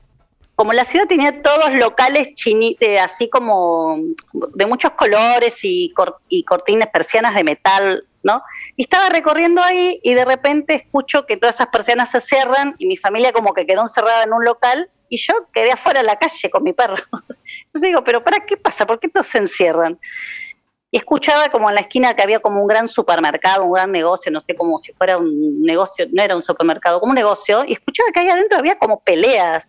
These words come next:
Entonces yo fui y me asomé. Y digo, "¿Qué están haciendo acá?".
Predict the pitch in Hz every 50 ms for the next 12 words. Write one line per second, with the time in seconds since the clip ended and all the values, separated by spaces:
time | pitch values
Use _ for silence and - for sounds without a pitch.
0 | _ _ _ - 285 - 330 302 - 330 - - - 330 339 370 359 330 - 339
1 | - - 185 196 247 247 202 180 180 175 _ _ _ _ _ _ _ _ _ _
2 | _ - 254 269 294 277 494 - - - - - 440 - - - - 156 143 147
3 | - 147 - - - 143 160